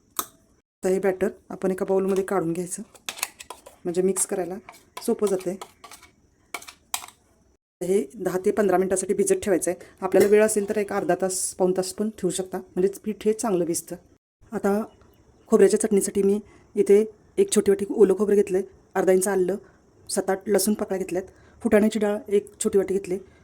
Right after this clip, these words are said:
हे फोडणीसाठी जिरे एक चमचा, मोहरी एक चमचा घेतला छोटा, पाच मिरच्या घेतल्यात हिरव्या, आपण आपल्या तिखटानुसार घेऊ शकता. कोथिंबीर एक मूठभर घेतलेली आहे आणि कढीपत्त्याची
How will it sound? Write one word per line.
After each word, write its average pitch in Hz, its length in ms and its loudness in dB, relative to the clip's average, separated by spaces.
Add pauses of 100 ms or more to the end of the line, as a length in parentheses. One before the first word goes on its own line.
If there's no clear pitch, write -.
(920)
हे 220 60 2
फोडणीसाठी 226 560 4
जिरे 214 280 4
एक 214 120 2
चमचा, 202 240 -2
मोहरी 202 260 2
एक 202 140 2
चमचा 190 200 -6
घेतला 180 280 -6
छोटा, 196 200 0 (760)
पाच 208 200 2
मिरच्या 220 300 4
घेतल्यात 190 260 0
हिरव्या, 185 220 0 (160)
आपण 208 180 -2
आपल्या 208 240 -2
तिखटानुसार 208 400 -4
घेऊ 208 80 0
शकता. 202 280 -4 (300)
कोथिंबीर 214 380 4 (100)
एक 220 180 0
मूठभर 214 300 6
घेतलेली 196 300 0
आहे - 380 -14
आणि 196 120 2
कढीपत्त्याची 208 500 2